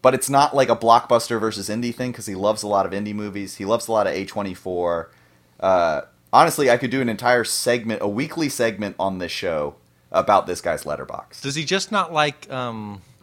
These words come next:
Speaker 2: like, anything goofy? Like,
Speaker 1: No,
Speaker 2: and kinda,
Speaker 1: I can't.
Speaker 2: like,
Speaker 1: Well, it's,
Speaker 2: silly?
Speaker 1: it really feels like throwing darts at a board.
Speaker 2: Huh.
Speaker 1: Um,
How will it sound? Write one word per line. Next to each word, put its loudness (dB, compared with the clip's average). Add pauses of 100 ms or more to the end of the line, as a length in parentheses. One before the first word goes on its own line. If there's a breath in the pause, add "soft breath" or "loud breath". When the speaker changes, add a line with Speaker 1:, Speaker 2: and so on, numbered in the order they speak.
(420)
Speaker 2:
like, -8
anything -4
goofy? -8 (920 soft breath)
Like, -2
Speaker 1:
No, -2
Speaker 2:
and -2
kinda, -4
Speaker 1:
I 0
can't. -12 (160)
Speaker 2:
like, 2
Speaker 1:
Well, 8
it's, 2
Speaker 2:
silly? 2 (400 loud breath)
Speaker 1:
it 0
really 0
feels -2
like 0
throwing 0
darts 2
at -4
a 0
board. -8 (160)
Speaker 2:
Huh. 0
Speaker 1:
Um, -10